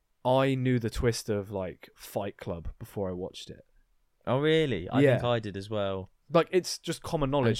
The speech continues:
Speaker 1: that
Speaker 2: Shutter Island.
Speaker 1: I didn't know that one. That was good. That was a good twist.
Speaker 2: It's not actually fully twisted either, is it, really? Like, oh, it is a, actually, it is a twist.
Speaker 1: Yeah.
Speaker 2: It is a twist.
Speaker 1: But, yeah. No spoilers. Um, so,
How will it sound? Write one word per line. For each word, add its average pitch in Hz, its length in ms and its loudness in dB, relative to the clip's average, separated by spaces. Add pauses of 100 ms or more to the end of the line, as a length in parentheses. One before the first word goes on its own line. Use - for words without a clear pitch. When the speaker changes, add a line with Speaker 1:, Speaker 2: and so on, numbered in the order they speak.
Speaker 1:
that 135 80 2
Speaker 2:
Shutter 113 200 2
Island. 98 640 -4 (500)
Speaker 1:
I 131 80 2
didn't 151 260 0
know 135 100 -2
that 127 200 -4
one. 107 160 -8
That 117 160 -2
was 143 100 -4
good. 92 300 -8 (360)
That 120 140 0
was 143 100 2
a 131 60 0
good 110 180 -4
twist. - 540 -10
Speaker 2:
It's 95 160 -8
not 95 180 -2
actually 90 200 -10
fully 87 220 -10
twisted 104 380 -10
either, 110 220 -8
is 113 120 -8
it, 90 180 -10
really? 92 400 -10 (240)
Like, 90 300 -10
oh, 104 100 -2
it 87 80 -4
is 90 120 -10
a, 82 140 -14
actually, 85 300 -10
it 85 80 -8
is 71 120 -10
a 73 40 -18
twist. 71 240 -10
Speaker 1:
Yeah. - 80 -2 (580)
Speaker 2:
It - 40 -16
is 64 80 -14
a - 40 -20
twist. - 320 -18 (260)
Speaker 1:
But, - 160 -6 (160)
yeah. - 120 -14 (840)
No 117 200 0
spoilers. 95 460 -8 (400)
Um, 95 380 -2 (1300)
so, 117 260 0